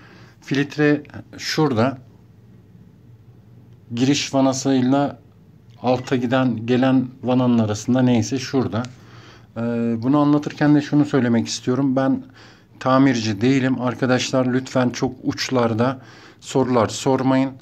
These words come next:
Bu konuyla ilgili, e, izleyin. Yapmak isterseniz yapın. Filtreyi temizlemezsek ne oluyor? Filtre tıkalı olduğu zaman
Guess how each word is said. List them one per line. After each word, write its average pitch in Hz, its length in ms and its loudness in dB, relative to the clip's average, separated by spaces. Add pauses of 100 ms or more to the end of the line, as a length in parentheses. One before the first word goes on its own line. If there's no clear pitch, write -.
(360)
Bu 139 260 -10
konuyla 113 640 -2
ilgili, 127 640 -2 (600)
e, 127 420 -4
izleyin. 151 600 0 (400)
Yapmak 147 400 -2
isterseniz 107 600 -4
yapın. 139 360 -2 (360)
Filtreyi 170 580 2
temizlemezsek 160 880 2
ne 165 100 4
oluyor? 143 440 2 (540)
Filtre 160 440 0
tıkalı 160 320 2
olduğu 156 440 2
zaman 143 420 4